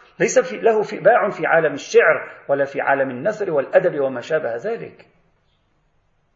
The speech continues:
ولو كان النبي لا تبتعد كلماته عن المستوى القرآني لما تفاجأ به العرب. يعني لو كانت كلماته الأخرى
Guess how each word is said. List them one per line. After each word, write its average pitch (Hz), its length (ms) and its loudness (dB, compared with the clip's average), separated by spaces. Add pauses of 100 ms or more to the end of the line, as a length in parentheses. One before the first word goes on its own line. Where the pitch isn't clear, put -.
(600)
ولو 156 260 6
كان 156 260 4
النبي 156 420 -2
لا 156 340 4
تبتعد 151 520 0
كلماته 156 640 0
عن 156 160 -2
المستوى 156 440 -2
القرآني 151 760 0 (640)
لما 339 240 0
تفاجأ 320 500 2
به 254 180 -4
العرب. 247 640 -2 (1300)
يعني 139 340 2 (220)
لو 160 200 6
كانت 190 460 6
كلماته 185 840 4
الأخرى 185 840 4